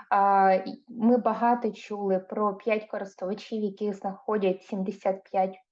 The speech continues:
відсотків проблем. Це насправді з досить старого дослідження, які проводили Нільсен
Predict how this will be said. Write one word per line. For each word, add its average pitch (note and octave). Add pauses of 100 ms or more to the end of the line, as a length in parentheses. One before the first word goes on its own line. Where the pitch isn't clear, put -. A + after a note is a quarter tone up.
відсотків G3
проблем. A3+ (540)
Це -
насправді A3
з F#3+
досить G#3+
старого G3+
дослідження, F#3+
які F#3
проводили G3
Нільсен G3+